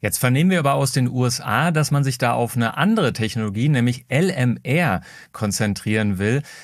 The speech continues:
Ähm, da ist zum Beispiel G M, der, der große Automobilhersteller, die haben sich da sehr k-, drauf konzentriert in letzter Zeit auf die Entwicklung, auch mit verschiedenen Partnern.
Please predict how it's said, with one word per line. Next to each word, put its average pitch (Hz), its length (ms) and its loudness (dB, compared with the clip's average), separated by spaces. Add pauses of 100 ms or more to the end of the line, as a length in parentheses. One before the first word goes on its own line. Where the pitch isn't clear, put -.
(120)
Ähm, 120 260 2
da 117 80 2
ist 120 120 -2
zum 131 100 0
Beispiel 123 260 0
G 127 240 0
M, 156 300 2
der, 123 240 0
der 117 120 -2
große 127 320 -2
Automobilhersteller, 135 1080 0
die 117 220 -2
haben 143 100 2
sich 135 160 0
da 127 160 0
sehr 131 180 0
k-, 135 120 -6
drauf 123 300 -2
konzentriert 139 600 0
in 139 80 2
letzter 127 320 -2
Zeit 123 240 -2
auf 123 140 -6
die - 100 -8
Entwicklung, 120 600 -2
auch 110 180 -2
mit 123 120 0
verschiedenen 127 520 -2
Partnern. 143 560 -2